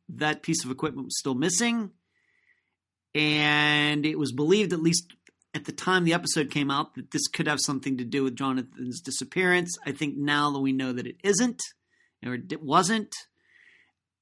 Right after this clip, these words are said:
and the piece of equipment, this Bob-, Bobcat, was eventually found and returned to the rightful owner. But in the process, Jonathan's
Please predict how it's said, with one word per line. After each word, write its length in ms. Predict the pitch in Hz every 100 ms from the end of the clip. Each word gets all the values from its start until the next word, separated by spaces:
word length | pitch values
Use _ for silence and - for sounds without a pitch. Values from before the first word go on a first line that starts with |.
| -
and 680 | 156 156 151 151 151 143
the 120 | 127 143
piece 320 | 151 165 151
of 80 | 143
equipment, 400 | 147 147 139 131
this 100 | -
Bob-, 300 | 151 139 - _
Bobcat, 500 | - 143 135 147 139
was 140 | - 131
eventually 500 | 123 143 165 - 131 -
found 640 | - 202 175 156 147 143 143 -
and 460 | - 131 127 123 127 -
returned 880 | 139 135 - 170 156 143 131 123 117 _ _ _ _
to 80 | 156
the 100 | 147
rightful 460 | 147 139 - 139 -
owner. 640 | 202 220 190 151 151 147 - _ - - -
But 80 |
in 100 | 175
the 80 | 165
process, 600 | 165 208 214 190 175 165 160 -
Jonathan's 1000 | 156 156 156 156 151 147 147 - - -